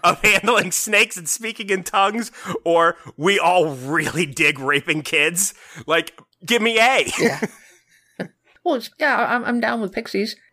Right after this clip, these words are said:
Speaker 2: Pixies and ghosts, sure, that's way better. <laughs> Although having them hold you down and peer into your soul, eh, it's kinda bad.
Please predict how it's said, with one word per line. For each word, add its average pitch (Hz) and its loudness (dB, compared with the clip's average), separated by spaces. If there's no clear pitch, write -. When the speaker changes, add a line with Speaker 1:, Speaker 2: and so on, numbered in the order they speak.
Speaker 2:
Pixies 220 -2
and 196 0
ghosts, 190 -2
sure, 202 -2
that's 190 -4
way 185 0
better. 160 -2
<laughs> - -10
Although 294 0
having 285 -2
them 233 -2
hold 226 -2
you 214 -6
down 190 -2
and 156 -4
peer 180 -2
into 170 -4
your 156 0
soul, 135 -6
eh, 277 0
it's 214 -6
kinda 143 -4
bad. - -8